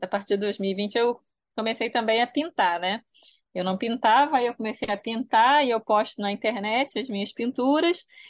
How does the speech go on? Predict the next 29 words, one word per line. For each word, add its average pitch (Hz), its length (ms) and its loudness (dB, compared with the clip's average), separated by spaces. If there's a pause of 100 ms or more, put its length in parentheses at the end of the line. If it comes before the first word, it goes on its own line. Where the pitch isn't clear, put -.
(220)
E, 254 760 4
e 247 40 -2
quando 254 380 4
a 226 140 6
professora 226 420 -2
Celi, 214 560 -2
né, 220 300 0
falou 208 280 2
do 202 80 0
livro 233 300 -4
e - 20 -10
tal, 233 160 4
eu 247 60 2
falei, 294 240 2
"Ah, 285 100 4
então 262 180 0
eu 294 100 2
posso - 380 0
também 269 400 -4
fazer 269 240 0
a 330 100 4
capa." 185 380 2
Eu 214 80 -6
mandei 220 240 -6
pra 220 180 2
ela, 254 240 4
adorou, 220 440 2 (500)
principalmente 240 580 -2
porque 202 560 -2